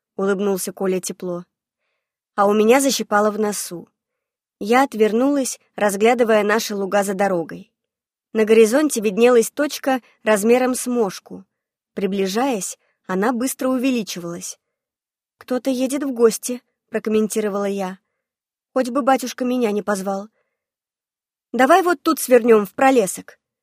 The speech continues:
После того, как Николай отдохнул и поспал, мы с Лукерией накрыли на стол.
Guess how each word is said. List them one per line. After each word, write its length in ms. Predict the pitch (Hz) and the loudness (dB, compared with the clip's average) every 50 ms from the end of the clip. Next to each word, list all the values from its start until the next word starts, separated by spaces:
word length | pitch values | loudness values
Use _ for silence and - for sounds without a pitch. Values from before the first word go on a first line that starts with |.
| _ _ _ _ _ _ _ _ _ _ _ | _ _ _ _ _ _ _ _ _ _ _
После 300 | - 254 294 - 285 277 | 0 0 0 0 -2 -2
того, 240 | - 254 247 262 269 | 0 2 2 2 2
как 160 | 262 226 - | 2 0 0
Николай 400 | 226 220 - 220 214 220 220 214 | 0 0 2 2 2 4 4 2
отдохнул 520 | 196 196 180 202 190 - 220 220 220 214 | 2 2 0 -2 -2 0 2 2 4 4
и 120 | - - 190 | 2 0 -6
поспал, 560 | - 185 180 - - - 247 254 285 302 294 - _ _ _ _ _ _ _ _ | -6 -6 -6 -6 -6 -4 -4 -2 -2 -4 -6 -10 _ _ _ _ _ _ _ _
мы 160 | - 277 359 | 0 0 0
с 80 | 349 - | 0 0
Лукерией 480 | 320 294 233 - 269 285 294 302 285 269 | -2 -2 -2 0 0 0 2 2 2 2
накрыли 400 | 254 214 190 - 208 220 233 220 | 2 0 -2 0 0 2 2 2
на 160 | 220 226 214 | 2 2 0
стол. 420 | 208 - - - 180 165 160 - | -2 -4 -8 -12 -12 -14 -14 -16